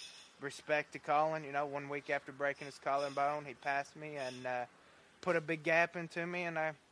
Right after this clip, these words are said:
couldn't recover. I tried, and, you know, I got to within four seconds, and, uh, you know, if I coulda just got a little bit closer and maybe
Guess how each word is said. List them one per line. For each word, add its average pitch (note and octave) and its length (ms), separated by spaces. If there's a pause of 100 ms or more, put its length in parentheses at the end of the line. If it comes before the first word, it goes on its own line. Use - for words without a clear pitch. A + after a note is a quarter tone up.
couldn't D#3+ 200
recover. D#3+ 500
I C3+ 120
tried, D#3 520
and, C3+ 320 (800)
you D#3 100
know, D3+ 220
I D3+ 140
got D#3 280
to E3+ 100
within D#3 340
four D#3 320
seconds, D#3+ 640
and, C3 320
uh, B2+ 260 (480)
you D3+ 80
know, D3+ 100
if D3+ 140
I D3 100
coulda D#3 320 (120)
just D#3+ 320
got D#3 200
a D3+ 40
little D#3 380
bit D3+ 260
closer D3+ 460
and D3 120
maybe D3 400